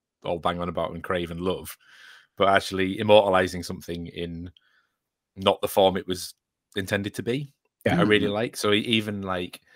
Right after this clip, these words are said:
Speaker 1: um, artwork of, uh, physical objects. So, like, somebody, um, painting, like, a, a bottle of Worcester sauce or something.
Speaker 2: <laughs>
Speaker 1: You know, it's, it's, it's so bizarre and the opposite. And, like,
Speaker 2: Yeah.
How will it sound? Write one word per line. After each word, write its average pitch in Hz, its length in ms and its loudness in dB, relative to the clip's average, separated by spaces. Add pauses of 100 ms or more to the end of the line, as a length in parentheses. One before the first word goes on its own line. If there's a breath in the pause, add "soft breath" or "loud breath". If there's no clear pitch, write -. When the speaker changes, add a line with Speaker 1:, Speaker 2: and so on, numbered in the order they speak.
(200 soft breath)
Speaker 1:
um, 90 360 -4
artwork 90 600 2 (120)
of, 85 440 -2 (760)
uh, 82 380 -4 (760)
physical 95 360 -6
objects. - 580 -8
So, - 160 -4
like, 87 320 -4
somebody, 92 640 -4 (440 soft breath)
um, 85 420 -2 (160)
painting, 92 400 0
like, 87 220 -2
a, 82 100 -4 (120)
a 92 100 -4
bottle 82 260 0
of 82 120 -8
Worcester 92 260 -8
sauce 82 340 -6
or 78 40 -14
something. - 360 -18 (180)
Speaker 2:
<laughs> - 220 -14 (260)
Speaker 1:
You 107 100 4
know, 110 120 12
it's, 101 220 2
it's, 113 180 -6
it's 110 160 -6
so 127 180 8
bizarre 101 520 6
and 85 120 -4
the 98 40 0
opposite. 92 500 -4 (100)
And, 85 200 -8
like, 107 80 2
Speaker 2:
Yeah. 104 160 4